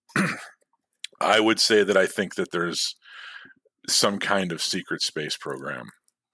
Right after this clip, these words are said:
And I would say that I think that, uh, a terrestrial secret space program. And I think that that's what a lot of these crafts are, these, a lot of these anomalous sightings are, is byproducts of this secret space program.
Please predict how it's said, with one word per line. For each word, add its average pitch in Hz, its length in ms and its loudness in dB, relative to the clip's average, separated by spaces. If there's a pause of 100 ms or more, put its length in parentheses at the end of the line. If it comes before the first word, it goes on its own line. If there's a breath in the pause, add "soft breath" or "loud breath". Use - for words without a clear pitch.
(680 loud breath)
And 92 160 4
I 87 120 6
would 90 160 2
say 95 220 2
that 85 140 0
I 82 120 2
think 82 340 -6
that, 78 400 0
uh, 64 500 -2 (200)
a 101 80 2
terrestrial 95 720 2 (300)
secret - 360 -8
space 76 300 -6
program. - 440 -8 (680 loud breath)
And 90 360 4
I 90 140 2
think 92 300 -2
that 92 120 -4
that's 90 240 2
what 90 100 2
a 85 40 4
lot 85 200 6
of 80 40 -2
these 80 160 -2
crafts 82 400 0
are, 78 180 2
these, 80 160 -6
a 85 80 -4
lot 85 160 2
of 80 60 -6
these 80 320 -6
anomalous 82 440 -2
sightings 78 440 -2
are, 69 300 -2 (500 soft breath)
is 76 500 -4 (540)
byproducts 87 600 2
of 85 80 -6
this 78 140 -4
secret 73 440 -6
space 76 320 -4
program. 65 500 -8